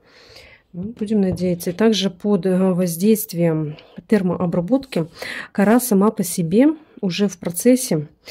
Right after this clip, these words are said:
не так быстро разлагается, как обычная сосновая кора. Она имеет, э, ну, более такую твёрдую структуру. Но если вы будете эту кору, а точнее вообще всю орхидею уда-, удабривать какими-то органическими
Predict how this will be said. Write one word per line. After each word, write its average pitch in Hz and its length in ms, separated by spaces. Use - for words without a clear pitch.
не 220 300
так 208 320
быстро 196 420
разлагается, 180 600
как 175 180
обычная 185 420
сосновая 175 480
кора. 170 260
Она 202 300
имеет, 214 440
э, 175 60
ну, 185 380
более 180 320
такую 175 260
твёрдую 180 460
структуру. 175 520
Но 180 100
если 220 340
вы 196 140
будете 175 520
эту 226 240
кору, 175 480
а 180 120
точнее 190 380
вообще 180 240
всю 185 200
орхидею 180 580
уда-, 180 380
удабривать 170 540
какими-то 180 420
органическими 180 800